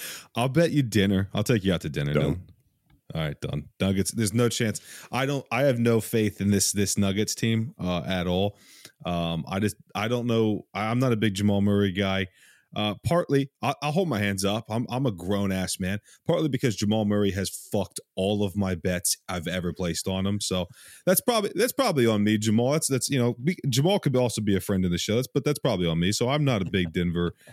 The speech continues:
Speaker 1: uh, fan at all. You try to, you try to split the, the betting portion and real life,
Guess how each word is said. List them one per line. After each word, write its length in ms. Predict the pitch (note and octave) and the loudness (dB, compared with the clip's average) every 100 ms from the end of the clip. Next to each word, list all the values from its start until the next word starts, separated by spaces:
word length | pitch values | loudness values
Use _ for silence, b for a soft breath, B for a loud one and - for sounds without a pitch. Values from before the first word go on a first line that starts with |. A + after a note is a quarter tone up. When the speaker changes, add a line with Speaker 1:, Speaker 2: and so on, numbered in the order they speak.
| b - | b -4
Speaker 1:
uh, 160 | F#2+ | -2
fan 340 | F2 - F#2 F2+ | -2 -2 0 2
at 120 | F2+ | 2
all. 180 | F#2 G#2 | 2 2
You 60 | |
try 260 | B2 G3 F3+ | 2 2 4
to, 140 | D#3 - B B B B | 2 0 B B B B
you 80 | |
try 260 | C3+ F3+ F#3 | -2 2 2
to 80 | D#3+ | 2
split 460 | - - C#3+ C3 - | 0 2 2 2 0
the, 260 | G#2 G#2 - | 0 0 2
the 120 | G2 | -2
betting 400 | F2+ A#2 A#2 A2 | 0 0 2 0
portion 460 | - A2 G#2 G#2+ F#2+ | 0 -2 0 0 -2
and 220 | G2 F2+ | -2 -2
real 200 | F#2 G2 | 2 2
life, 320 | F#2 F#2+ F2+ | 2 -2 -4